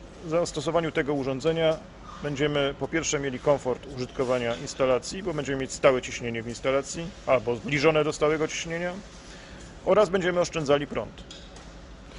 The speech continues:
Tutaj podłączyłem, e, miernik prądu, poboru prądu w amperach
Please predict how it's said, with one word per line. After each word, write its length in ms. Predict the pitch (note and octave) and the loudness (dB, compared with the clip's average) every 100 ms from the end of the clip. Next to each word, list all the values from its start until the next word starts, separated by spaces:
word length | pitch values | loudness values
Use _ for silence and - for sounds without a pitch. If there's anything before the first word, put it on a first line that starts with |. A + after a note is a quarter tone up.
| - - - | -16 -18 -10
Tutaj 220 | D#3+ F3+ | 0 2
podłączyłem, 640 | E3 D#3+ D#3+ D3 E3 D3+ C#3+ | 4 4 4 2 2 2 0
e, 40 | - - - C3+ B2+ B2+ B2+ C3 C3 - - | -8 -16 -6 2 4 4 4 2 -2 -14 -8
miernik 540 | C#3 C#3+ C3+ C#3+ C3 - - - - - - - - - - - | 0 2 2 0 -6 -8 -12 -14 -14 -14 -14 -14 -14 -14 -14 -4
prądu, 420 | B2 B2 A#2+ E3 | 0 2 2 0
poboru 360 | F3 C#3+ C#3+ C#3+ | 2 6 6 6
prądu 320 | B2+ C3+ C3 | 0 -2 2
w 60 | B2+ | 2
amperach 520 | A#2+ B2+ C#3+ G#3 | 2 2 2 2